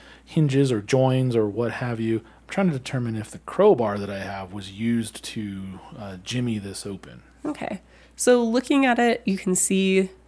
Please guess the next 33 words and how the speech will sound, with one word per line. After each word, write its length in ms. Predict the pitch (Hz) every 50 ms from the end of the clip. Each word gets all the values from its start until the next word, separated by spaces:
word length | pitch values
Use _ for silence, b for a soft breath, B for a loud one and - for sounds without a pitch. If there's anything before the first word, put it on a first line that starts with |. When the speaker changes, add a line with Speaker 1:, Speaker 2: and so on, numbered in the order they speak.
| _ -
Speaker 2:
the 100 | - 190 185
remains 380 | 180 180 180 175 180 180 -
of 60 | 190
the 80 | 170 175
wax, 400 | 165 156 160 160 165 170 - -
and 80 | 190 190
actually 300 | 185 - - - 190 185
getting 200 | 180 - 226 196
closer 360 | - - 190 185 - - 190
to 120 | - -
it, 120 | 180 175 -
the 100 | - 180
wax 320 | 175 175 180 208 - -
has 160 | - 247 233 -
kind 220 | - - 226 208
of 80 | 190 180
a 60 | 175
strange, 800 | - - - - - 170 175 170 170 170 165 165 160 160 160 - B B B B B B B -
herby, 840 | 185 165 165 165 165 160 170 170 170 175 175 175 170 165 175 180 180 - - _ _
astringent 720 | - 175 156 - - - 165 156 160 165 160 160 156 151
smell 360 | - - - 180 160 160 180 190
to 220 | - - 240 240
it. 200 | 262 294 294 - - _ _ _ -
Speaker 1:
Mm-hmm. 340 | 147 113 101 - 104 107 127 131 - b b b b b b b b b b - -
Speaker 2:
Um, 680 | 185 185 190 180 175 180 180 175 175 175 185 190 208 208 - - _ _ _ _ _ _ _ _
you 200 | - 196 220 220
can, 520 | 214 - - 233 208 202 196 190 185 190 190 - - _ _ _ _ -
something 380 | - - 294 320 311 320 311
about 220 | 277 214 208 208 208
it 120 | 208 -
kind 200 | - - 190 180
of 120 | 175 160
just 360 | 165 170 156 - - - -